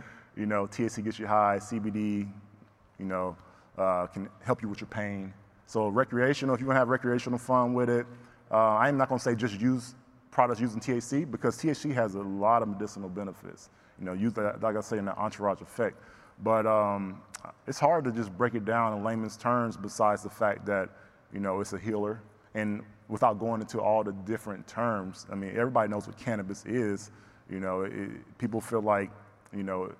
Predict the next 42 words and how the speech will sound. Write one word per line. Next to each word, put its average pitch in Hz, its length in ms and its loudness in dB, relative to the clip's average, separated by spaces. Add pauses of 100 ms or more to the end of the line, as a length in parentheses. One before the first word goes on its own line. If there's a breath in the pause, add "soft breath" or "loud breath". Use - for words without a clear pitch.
(160)
anytime 117 640 2
you 110 220 0
are, 101 220 2
you're 107 160 -2
altering 110 520 2
your, 101 400 -2 (340 loud breath)
your 98 120 -4
mind 107 360 0
frame, 117 600 -2
it's 110 120 -12
a 98 60 -6
negative 107 440 -2
thing. 113 380 -4 (520 loud breath)
But 135 200 4
it's 143 140 -6
not 147 180 2
necessarily 127 680 0 (380)
the 110 100 -4
case 165 340 -2
when 113 240 -2
you 117 100 -2
have 113 280 2
somebody 110 440 0
that, 95 240 -4 (280)
you 98 80 -8
have 92 140 -10
kids, 104 540 -2 (240)
um, 98 360 -2
that 95 120 -4
might 95 160 -4
be 98 60 -6
dealing 101 300 -2
with 98 100 -6
different 98 260 -8
ailments. 98 300 -6
You 107 80 -8
have 101 300 2
a 95 60 -6
man 104 340 -4
that 98 100 -2
has 104 200 -2
Parkinson's, 98 720 -4